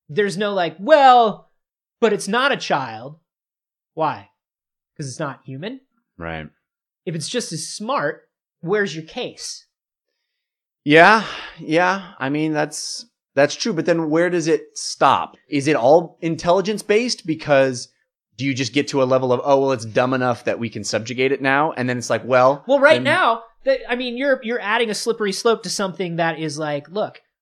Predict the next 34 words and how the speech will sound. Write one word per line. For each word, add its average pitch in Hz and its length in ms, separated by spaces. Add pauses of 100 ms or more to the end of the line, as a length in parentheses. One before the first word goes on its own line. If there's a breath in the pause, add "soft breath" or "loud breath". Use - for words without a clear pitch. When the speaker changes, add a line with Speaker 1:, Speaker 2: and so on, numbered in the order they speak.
(100)
Speaker 1:
right 214 140
now 214 160
there 180 260
is 190 260
no 156 200
level 131 480
where 127 100
we 131 140
say 135 200
it's 131 140
okay 127 300
to 123 60
subjugate. 113 540
Right 196 200
now 220 160
the 190 160
answer 190 280
is 156 280 (260)
Speaker 2:
It, 98 140 (100)
they, 95 120
as - 360
long 120 100
Speaker 1:
it's 117 60
Speaker 2:
as 262 80
it's 226 160
Speaker 1:
okay 254 80
Speaker 2:
not 233 80
Speaker 1:
to 208 60
Speaker 2:
human. 214 120
Speaker 1:
subjugate. 175 600
Speaker 2:
Yeah. 82 280 (360)
Speaker 1:
So 202 160
right 226 260
now, 190 520